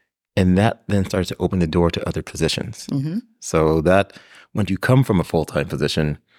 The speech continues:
Speaker 1: even just for a short amount of time, people see you as, "Oh, this is a viable candidate."
Speaker 2: Right.
Speaker 1: So I got other offers, uh, one, another back east and another at Long Beach City College.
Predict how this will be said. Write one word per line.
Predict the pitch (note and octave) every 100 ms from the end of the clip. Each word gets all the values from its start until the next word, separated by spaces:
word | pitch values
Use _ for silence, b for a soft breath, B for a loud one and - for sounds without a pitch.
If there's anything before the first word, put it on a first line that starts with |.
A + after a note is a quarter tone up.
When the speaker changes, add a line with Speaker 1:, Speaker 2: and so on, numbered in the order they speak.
| b b
Speaker 1:
even | F#2 G#2+
just | G#2+ -
for | A#2+
a |
short | - A#2
amount | G#2 F#2+
of | -
time, | B2 F2 D#2+ E2+ F2+ _
people | - G2 E2+
see | B2
you | G#2 D#2+ D#2+
as, | D#2+ - -
"Oh, | D#3 -
this | A2 -
is | F2+
a |
viable | E2 F2+ D#2+
candidate." | D#2 F3+ C3 - D#2+ _ -
Speaker 2:
Right. | A#2+ A2 B B B -
Speaker 1:
So | - F#2+ F2 F2 - _ -
I | F2 E2+
got | D#2+ E2+ -
other | F2+ F2+ -
offers, | F2 - B2+ C3 - - _ _ _ -
uh, |
one, | D#2+ E2+ F2 F#2 G2 -
another | F2 G2
back | F2 F2+ -
east | G#2+ A#2+
and | -
another | F2 E2+ F2+
at | D#2 E2
Long | E2
Beach | E2+ F2
City | - F2
College. | - - - -